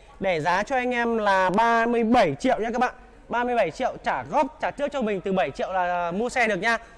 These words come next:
Ở phiên bản, ờ, cá tính đặc biệt ở bên cạnh thì để giá cho anh em nó rơi vào là hơn ba mươi sáu triệu thôi nha các bạn.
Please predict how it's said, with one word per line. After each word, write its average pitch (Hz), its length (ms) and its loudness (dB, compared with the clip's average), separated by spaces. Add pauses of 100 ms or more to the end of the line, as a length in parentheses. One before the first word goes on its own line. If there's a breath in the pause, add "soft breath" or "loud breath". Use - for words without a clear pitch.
(140 loud breath)
Ở 196 140 2
phiên 254 140 -6
bản, 180 220 -2
ờ, 180 340 -4 (200)
cá 196 140 -2
tính 233 180 0
đặc 277 100 2
biệt 226 200 4
ở 151 60 -4
bên 208 160 2
cạnh 269 160 4 (400 loud breath)
thì 220 80 4
để 190 180 4
giá 180 220 4
cho 285 120 0
anh 254 140 2
em 240 260 2 (360)
nó 220 180 -4
rơi 254 220 4
vào 208 160 6
là 185 100 4
hơn 220 200 0
ba 233 140 4
mươi 226 100 -2
sáu 226 200 0
triệu 247 180 -2
thôi 220 120 -4
nha 220 120 -2
các 233 100 -4
bạn. 240 120 0